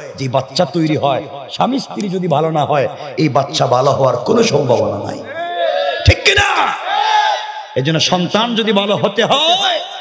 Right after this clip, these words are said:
পূর্ব শর্ত ভালো হওয়া লাগবে কাকে? মা বাপকে। কাকে? সবাই বলেন, কাকে? মা বাপকে। আজকে মা বাপ ভালো না, এই জন্য পরিবারে শান্তি নেই।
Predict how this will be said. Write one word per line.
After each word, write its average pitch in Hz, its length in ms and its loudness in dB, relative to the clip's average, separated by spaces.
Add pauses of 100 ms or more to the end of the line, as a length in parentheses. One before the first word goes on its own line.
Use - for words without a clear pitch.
(520)
পূর্ব 175 320 4
শর্ত - 380 2
ভালো 160 300 4
হওয়া 165 200 2
লাগবে 156 280 -2
কাকে? 180 480 2 (1200)
মা 180 240 2
বাপকে। 175 400 0
কাকে? 240 580 2 (680)
সবাই 277 300 4
বলেন, 302 220 2
কাকে? 359 680 2 (1040)
মা 120 180 -2
বাপকে। 113 420 -8 (800)
আজকে 135 300 0
মা 143 200 2
বাপ 143 180 0
ভালো 123 260 2
না, 180 180 -2 (520)
এই 131 60 0
জন্য 131 240 -2
পরিবারে 123 340 2
শান্তি 120 380 -4
নেই। 107 160 -4